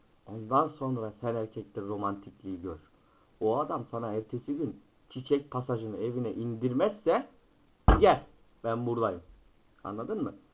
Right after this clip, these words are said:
Sen kadın olarak kadınlık vazifeni yap. Erkek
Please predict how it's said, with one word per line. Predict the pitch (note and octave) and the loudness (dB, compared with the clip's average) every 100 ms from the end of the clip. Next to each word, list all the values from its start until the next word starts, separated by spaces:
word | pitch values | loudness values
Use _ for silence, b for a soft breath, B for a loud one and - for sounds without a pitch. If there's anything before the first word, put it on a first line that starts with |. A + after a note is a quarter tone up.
| _ _ - | _ _ -4
Sen | A#2+ D3+ | -2 -2
kadın | C#3+ A2 C3+ | -2 -4 -2
olarak | B2 G2+ G2+ G2 | -2 -2 -6 -8
kadınlık | - G2+ G#2+ C3+ D3 | -10 -8 -4 -4 -4
vazifeni | G#2 G2 G2 G2 F#2+ F#2+ | -8 -8 -8 -8 -8 4
yap. | C#3 G#3+ - - _ _ _ _ _ _ | 6 6 0 -20 _ _ _ _ _ _
Erkek | - G2+ G2 E3 A3 | -14 -14 2 6 6